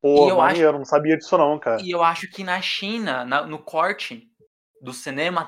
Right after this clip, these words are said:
Speaker 2: tem ele também.
Speaker 1: Aham.
Speaker 2: Que é uma participaçãozinha.
Speaker 1: Ah,
Speaker 2: Ele, ele vai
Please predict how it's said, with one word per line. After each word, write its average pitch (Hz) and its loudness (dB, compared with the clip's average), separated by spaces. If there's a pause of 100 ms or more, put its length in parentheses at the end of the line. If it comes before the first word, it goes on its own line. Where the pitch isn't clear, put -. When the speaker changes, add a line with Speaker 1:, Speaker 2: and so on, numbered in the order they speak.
Speaker 2:
tem 180 -4
ele 113 -8
também. 117 -8
Speaker 1:
Aham. 135 4
Speaker 2:
Que 139 4
é 208 4
uma 240 0
participaçãozinha. 139 -2
Speaker 1:
Ah, 143 2
Speaker 2:
Ele, 143 0
ele 165 -4
vai 170 0